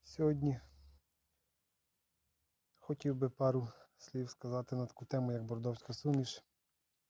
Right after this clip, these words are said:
Ну, це не новина, давно її вже всі готують. Хотів би показати, як би, як я її робив, з якого матеріалу саме.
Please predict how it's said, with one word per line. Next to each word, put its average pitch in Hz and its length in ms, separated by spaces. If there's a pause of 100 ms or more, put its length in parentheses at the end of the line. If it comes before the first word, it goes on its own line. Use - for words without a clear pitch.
(1080)
Ну, 233 220 (200)
це 175 180
не 143 120
новина, 139 680 (100)
давно 131 300
її 139 120
вже 127 100
всі - 220
готують. 151 600 (1900)
Хотів 131 160
би 131 100
показати, 123 580
як 120 200
би, 117 200 (460)
як 127 180
я 123 200
її 117 200
робив, 123 420 (1160)
з 120 120
якого 123 320
матеріалу 135 640
саме. 143 440